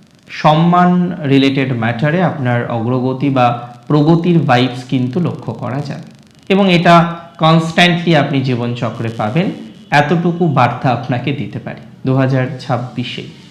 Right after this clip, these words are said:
দু হাজার ছাব্বিশে মানসিক চাপটা কিছুটা কমতে পারে যদি প্রপারলি মেডিটেশন করেন,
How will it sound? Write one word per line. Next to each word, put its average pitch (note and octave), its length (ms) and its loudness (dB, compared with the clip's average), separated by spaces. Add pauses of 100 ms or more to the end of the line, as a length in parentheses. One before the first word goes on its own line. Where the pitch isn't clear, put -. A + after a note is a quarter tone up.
(440)
দু C#3+ 60 6
হাজার E3+ 260 6
ছাব্বিশে F3 560 2
মানসিক E3+ 580 2
চাপটা F3 420 0
কিছুটা D3 380 -2
কমতে B2+ 380 0
পারে F#3 240 2
যদি F#3 340 2 (260)
প্রপারলি G#3 560 4
মেডিটেশন D#3 760 2
করেন, D#3 260 -2